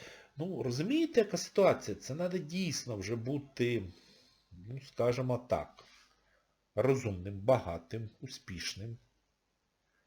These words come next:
наглим. Е, любить ризик, любить, е, інтриги. Да,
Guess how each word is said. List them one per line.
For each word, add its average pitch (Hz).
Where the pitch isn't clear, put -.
наглим. 104
Е, 95
любить 113
ризик, 98
любить, 123
е, 92
інтриги. 113
Да, 101